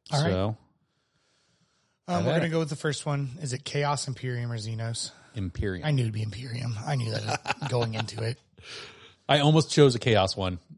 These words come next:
Speaker 2: um, but
Speaker 1: Oh,
Speaker 2: I
Speaker 1: you should have.
Speaker 2: I know,
Speaker 1: <laughs>
Speaker 2: but it would've
Speaker 1: Would've
Speaker 2: been too
Speaker 1: way
Speaker 2: easy.
Speaker 1: easier. Okay, I guess our next question should be: Is it an infantry, a vehicle, or, um, like, a mounted, like, what?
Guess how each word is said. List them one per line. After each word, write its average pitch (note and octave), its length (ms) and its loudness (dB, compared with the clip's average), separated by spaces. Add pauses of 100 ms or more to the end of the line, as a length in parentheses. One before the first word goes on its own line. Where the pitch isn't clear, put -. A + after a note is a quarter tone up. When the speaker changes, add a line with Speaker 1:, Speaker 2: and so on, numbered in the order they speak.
(100)
Speaker 2:
um, F#2 480 -2
but F#2 200 0
Speaker 1:
Oh, - 40 -6
Speaker 2:
I G2 120 0
Speaker 1:
you G2+ 140 -6
should G#2 280 -8
have. G2+ 300 -10
Speaker 2:
I G2+ 180 0
know, F#2 280 0 (160)
Speaker 1:
<laughs> - 180 -20
Speaker 2:
but A2 80 2
it A2 40 8
would've - 0 -
Speaker 1:
Would've G#2 140 8
Speaker 2:
been F#2+ 120 2
too A#2 60 0
Speaker 1:
way A#2 80 2
Speaker 2:
easy. F2+ 220 -2
Speaker 1:
easier. A2 380 -4 (920)
Okay, B2+ 320 -2 (240)
I - 40 -14
guess C3 160 -6
our B2+ 60 -6
next A#2 220 -10
question A#2+ 380 -10
should A#2 220 -12
be: A2 240 -14 (520)
Is B2 160 -6
it A#2+ 240 -6 (580)
an B2+ 220 -10
infantry, D3+ 800 -6
a B2 100 -8
vehicle, B2 800 -6 (840)
or, G#2+ 800 -8 (1300)
um, G2+ 480 -12
like, A2 140 -12
a A2 60 -12
mounted, A#2 520 -8
like, G#2 220 -10
what? A#2 240 -4